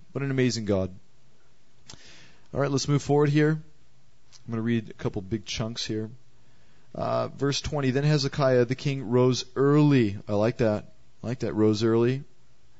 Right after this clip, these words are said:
"and gathered the rulers of the city and went up to the house of the Lord." Mm. I was gonna read a big portion, but I'll stop there. <laughs> Did you see that? He rose early in the morning, and what did he do?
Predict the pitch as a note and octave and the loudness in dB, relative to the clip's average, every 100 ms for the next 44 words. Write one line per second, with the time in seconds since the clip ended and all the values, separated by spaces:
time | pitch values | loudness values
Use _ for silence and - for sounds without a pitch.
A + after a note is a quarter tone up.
0 | - - - - B2+ C3 C3+ D#3 E3+ D3+ | -18 -18 -10 -4 4 4 6 4 4 6
1 | D3 D#3+ F3+ F3 E3 C#3 A#2+ B2 A#2+ C3 | 6 4 2 0 -2 0 0 0 -2 -4
2 | A#2+ A#2+ - - B2 - C3 A2+ A#2 - | -2 -4 -4 -2 -2 -2 -4 -2 -2 -2
3 | B2+ B2 B2 A2+ G2 F#2 G#2+ A#2+ C#3 C#3 | -2 0 2 2 2 -2 -8 -6 -4 -2
4 | B2 G#2 F2+ F2+ - - - - - - | -2 -4 -6 -10 -16 -16 -16 -18 -20 -20
5 | - - - - - - - - - G#2 | -20 -20 -20 -20 -20 -18 -20 -14 -10 -8
6 | A2+ G#2 G2 G2+ - G#2+ G#2+ A#2 G2+ F#2 | -4 -4 -4 -4 -4 -4 -4 -6 -6 -6
7 | - G2+ G2+ F#2 F2+ - - - - - | -6 -8 -6 -6 -6 -8 -8 -12 -18 -18
8 | - - - - - - - - - E3 | -18 -18 -18 -18 -18 -18 -18 -16 -4 -4
9 | A#3+ A3+ A3 A3 A3 G3 G3+ F#3 D3 F3 | 0 -2 -2 -2 -4 -2 2 4 4 2
10 | F#3+ G3 F3 E3 F3 F3 C#3+ D#3 D#3+ D#3+ | 2 2 -2 -2 -2 -2 2 2 2 -2
11 | C3 A#2+ F#2+ | 0 0 0